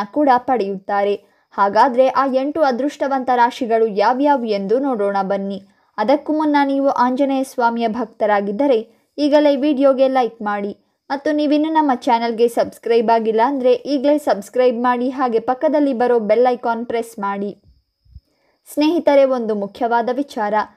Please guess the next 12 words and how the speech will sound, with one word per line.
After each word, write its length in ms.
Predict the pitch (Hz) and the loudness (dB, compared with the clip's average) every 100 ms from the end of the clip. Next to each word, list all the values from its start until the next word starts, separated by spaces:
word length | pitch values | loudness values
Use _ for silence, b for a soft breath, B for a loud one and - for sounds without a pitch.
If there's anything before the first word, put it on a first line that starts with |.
| b b | b b
ನಿಮ್ಮ 180 | 302 330 | -4 -2
ಜೀವನದಲ್ಲಿ 760 | 269 277 277 285 277 277 269 269 | 0 0 0 0 2 2 2 2
ಏನಾದ್ರೂ 380 | 262 262 240 247 | 2 0 0 -2
ಸಮಸ್ಯೆ 540 | 247 202 220 - 208 | -4 -6 -6 -4 -4
ಇದ್ದರೆ, 480 | 196 269 220 220 b b - | -2 0 0 -2 b b -4
ಉದ್ಯೋಗ, 400 | 269 226 294 240 220 | -2 4 4 4 2
ವಿದ್ಯೆ, 360 | 202 240 214 220 | 0 -4 0 0
ಆರೋಗ್ಯ 500 | - 208 214 202 214 | 0 -2 -2 -2 -4
ಸಮಸ್ಯೆ, 640 | 220 214 302 - 208 202 _ _ _ | -6 -4 -6 -4 -8 -8 _ _ _
ಮನೆಯಲ್ಲಿ 400 | 254 294 320 302 | -4 0 0 0
ನೆಮ್ಮದಿ 440 | 254 214 202 196 262 | 0 -2 -2 -2 0
ಇಲ್ಲ, 140 | 269 | 2